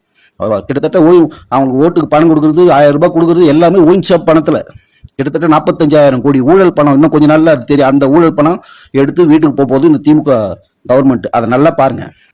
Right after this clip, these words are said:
திமுகவை எதிர்க்கிறவங்கலாம் ஒரே அணியில திரண்டு வந்து திமுகவை காலி பண்ண போறது இது நடக்குதா இல்லையான்னு பாருங்க. அது போல அண்ணாமலையாரோட அந்த செருப்பு அணியாம இருக்குதா அந்த ஒரு விஷயத்த நம்ம வந்து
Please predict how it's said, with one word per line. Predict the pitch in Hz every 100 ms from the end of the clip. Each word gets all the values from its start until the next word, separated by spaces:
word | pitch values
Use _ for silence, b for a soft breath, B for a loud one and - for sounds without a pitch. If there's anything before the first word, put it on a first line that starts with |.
| 147
திமுகவை | 185 175 160 147
எதிர்க்கிறவங்கலாம் | 143 147 147 147 170
ஒரே | 139 143 170
அணியில | 151 143 127
திரண்டு | 131 139 151
வந்து | 123 131 151 156
திமுகவை | 160 156 147 143
காலி | 131 151
பண்ண | 151 127 107
போறது | 113 127
இது | 143
நடக்குதா | 120 135 147 151
இல்லையான்னு | 127 127
பாருங்க. | 120 113 104 - - B B
அது | 107
போல | 110 165 156
அண்ணாமலையாரோட | 127 160 165 156 147 139 143
அந்த | 131 127 - B
செருப்பு | - 143 165 147
அணியாம | 151 151
இருக்குதா | 135 139 151
அந்த | 127
ஒரு | 127
விஷயத்த | 139 160 151
நம்ம | 120 123
வந்து | 131 123 127